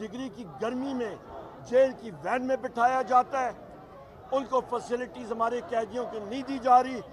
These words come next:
हम लोग इसको कंडेम करते हैं, इसकी मज़ामत करते हैं। और ये भी मैं कहता चलूँ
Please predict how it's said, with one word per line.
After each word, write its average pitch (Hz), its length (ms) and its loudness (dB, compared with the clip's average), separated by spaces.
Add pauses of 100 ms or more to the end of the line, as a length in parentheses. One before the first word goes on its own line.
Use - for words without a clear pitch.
(340)
हम 254 220 0
लोग 254 160 4 (180)
इसको 247 260 -2 (300)
कंडेम 220 460 0 (100)
करते 220 260 -6
हैं, 196 80 -6
इसकी 208 200 -12
मज़ामत 254 460 2 (100)
करते 208 280 -6
हैं। 170 180 -10 (600)
और 208 180 2
ये 262 200 4
भी 302 120 0
मैं 277 200 2
कहता 240 320 -6
चलूँ 190 280 -8